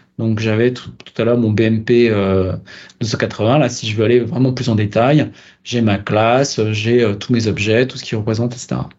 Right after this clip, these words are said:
On utilise des linters aussi. Euh, donc, euh, du coup, on a, bah, des,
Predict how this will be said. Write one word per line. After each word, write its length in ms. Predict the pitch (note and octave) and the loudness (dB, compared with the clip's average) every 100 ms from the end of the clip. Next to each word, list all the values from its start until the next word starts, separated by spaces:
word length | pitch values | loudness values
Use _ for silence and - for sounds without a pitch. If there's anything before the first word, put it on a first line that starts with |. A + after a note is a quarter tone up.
| _ _ _ _ _ _ - | _ _ _ _ _ _ 2
On 140 | C#3 | 4
utilise 280 | D3+ D3+ C#3+ | 4 2 0
des 120 | C3 | 0
linters 320 | C3 B2+ C3 A#2 | 2 2 2 0
aussi. 400 | A#2 E3+ G3+ A3+ _ _ _ _ - | 0 2 2 0 _ _ _ _ -4
Euh, 380 | A#2+ A#2+ A#2+ A#2+ | 0 2 4 4
donc, 340 | A#2+ B2 B2 | 2 2 2
euh, 120 | A#2+ | 0
du 140 | A#2 A#2 | 0 -2
coup, 140 | C#3+ | 2
on 180 | C#3+ B2 | 4 4
a, 280 | B2+ C3 A#2+ | 4 4 2
bah, 200 | G#2+ G#2 | 0 0
des, 520 | A2 G2+ G2+ G2 | 2 4 4 2